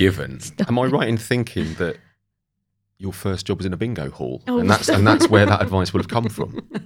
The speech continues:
Speaker 2: <laughs> Brenda in the bingo hall. No, it wasn't from Brenda, but yes, my first job was in a bingo hall and I absolutely loved it. It was in Armley, round the corner, so just outside Leeds, and it was cigarette-filled hall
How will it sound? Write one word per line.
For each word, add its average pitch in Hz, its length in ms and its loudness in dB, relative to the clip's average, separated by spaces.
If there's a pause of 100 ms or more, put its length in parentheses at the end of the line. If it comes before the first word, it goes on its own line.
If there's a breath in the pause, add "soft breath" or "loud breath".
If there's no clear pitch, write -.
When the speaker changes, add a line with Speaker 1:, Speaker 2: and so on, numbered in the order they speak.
(140)
Speaker 2:
<laughs> - 300 -20
Brenda 208 380 0
in 185 80 0
the 185 80 -2
bingo 196 360 0
hall. 180 360 -4
No, 247 80 2
it 262 80 0
wasn't 285 280 0
from 247 120 -4
Brenda, 220 580 -4
but - 100 -8
yes, 214 260 -2
my 196 100 -2
first 185 280 -6
job 180 160 -6
was 180 140 -8
in 190 80 -4
a 180 40 -6
bingo 170 280 -4
hall 160 300 -4
and 165 100 -4
I - 80 -4 (180)
absolutely - 760 -8
loved 170 380 -6
it. 160 160 -6
It 175 120 -6
was 165 240 -6 (260 soft breath)
in 180 120 -2
Armley, 208 460 -2
round 202 180 0
the 185 40 -4
corner, 214 420 -2
so 170 380 -4 (120)
just 185 200 -8
outside 185 340 -4
Leeds, 185 540 -4
and 170 580 -4 (440 loud breath)
it 180 180 -2
was 180 560 -2 (920)
cigarette-filled 170 1200 -2
hall 151 600 -2